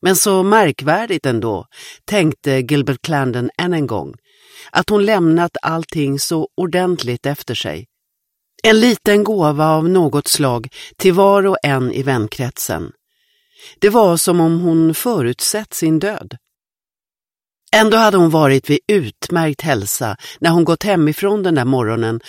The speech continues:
för sex veckor sedan, då hon klev ner från trottoaren på Piccadilly och blev överkörd av en bil. Han väntade Sissy Miller.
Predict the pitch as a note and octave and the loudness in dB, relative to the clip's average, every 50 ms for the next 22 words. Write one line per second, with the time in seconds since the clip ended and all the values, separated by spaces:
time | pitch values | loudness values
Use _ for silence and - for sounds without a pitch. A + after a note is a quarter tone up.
0 | - - - - - D#3 C#3 - - C#3 A2+ - - - - C#3+ C3 - - - | -18 -18 -8 -2 -2 0 0 0 -2 -2 -4 -4 -8 -6 -6 -6 -6 -6 -8 -8
1 | C3 - E3 D#3 B2+ G2 - - _ _ _ _ _ - - - - - F#3+ G3 | -8 -6 -8 -8 -10 -12 -14 -16 _ _ _ _ _ -20 -20 -18 0 2 4 4
2 | G3+ F#3+ - G3 G3 F#3+ F#3 F#3+ F#3+ G3+ G#3 - - E3+ D#3 - E3+ D#3 - F3 | 4 4 4 2 2 4 6 6 6 4 4 2 -2 -2 -2 -2 -4 -4 -2 0
3 | D#3+ D#3+ E3+ F3 E3+ D#3 - D3 - - C#3 - C#3 B2+ C#3 C3+ C3+ C#3 D3 C#3+ | 0 2 2 0 0 -2 -4 -6 -6 -6 -4 -4 -2 -2 -2 -2 -2 -2 -4 -6
4 | C#3+ - _ - - _ - C#3+ C#3+ D#3 D3 C#3 - - F3+ F3 D3+ A#2+ B2 B2 | -6 -10 _ -20 -20 _ -8 -2 2 2 2 2 0 -2 -2 0 0 0 -2 -4
5 | - - C3+ B2 A#2 B2 A#2+ B2 C3+ C3 C#3+ C3+ D#3 E3 - - - A#2+ - _ | -4 -2 -2 -2 -2 -2 -4 -2 -2 -2 -2 -2 -4 -6 -6 -10 -12 -16 -20 _
6 | _ _ _ _ _ _ _ _ _ _ _ _ _ _ _ _ _ _ _ _ | _ _ _ _ _ _ _ _ _ _ _ _ _ _ _ _ _ _ _ _
7 | _ _ _ - F#3+ F#3 G3+ F#3+ G#3+ A3 G3+ F#3 E3+ - G#3 G3+ G3 F3+ D#3+ - | _ _ _ 0 2 4 4 6 4 4 4 4 2 2 0 2 2 0 0 0
8 | F3+ D#3+ - - D#3 D#3+ D#3 D#3+ D#3+ C3 D2+ C#3 C3+ | -2 -2 0 0 0 0 0 -2 -4 -6 -6 -8 -12